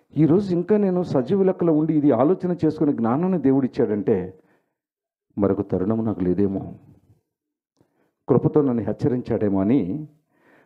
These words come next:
ప్రతి మనిషి జ్ఞప్తికి తెచ్చుకొని ప్రభు వైపు మళ్ళాలి, ప్రభు వైపు తిరగాలి. ఈ లోకంలో నీకు ఏమున్నా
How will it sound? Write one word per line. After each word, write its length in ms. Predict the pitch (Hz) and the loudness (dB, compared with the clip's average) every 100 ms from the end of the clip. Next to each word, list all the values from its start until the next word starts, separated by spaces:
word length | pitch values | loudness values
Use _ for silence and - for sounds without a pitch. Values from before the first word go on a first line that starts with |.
| _ - | _ -2
ప్రతి 320 | 107 - 117 | -2 0 0
మనిషి 560 | 101 92 110 151 - 143 | 0 0 0 -2 -4 -4
జ్ఞప్తికి 500 | 90 104 - 170 147 | -2 -6 -2 -4 -2
తెచ్చుకొని 800 | 127 - - 110 143 95 - - _ _ _ _ - | -4 -4 -4 0 0 -2 -8 -20 _ _ _ _ -2
ప్రభు 260 | 101 90 | 0 0
వైపు 360 | 107 95 92 110 | 2 0 0 -2
మళ్ళాలి, 480 | 98 90 98 95 - - - - | -2 -2 -4 -4 -10 -14 -18 -4
ప్రభు 300 | 107 107 101 | 0 2 2
వైపు 200 | 92 120 | 0 -4
తిరగాలి. 500 | - 190 185 - - - _ _ _ _ _ _ _ _ _ _ _ _ _ _ _ _ _ 120 | -2 -2 -2 -6 -10 -18 _ _ _ _ _ _ _ _ _ _ _ _ _ _ _ _ _ 2
ఈ 20 | |
లోకంలో 560 | 120 117 110 104 90 - - _ _ - | 4 2 -2 -2 -2 -8 -20 _ _ -2
నీకు 240 | 120 - 104 | 0 0 0
ఏమున్నా 680 | 104 117 123 117 120 90 | 2 2 2 0 -2 -4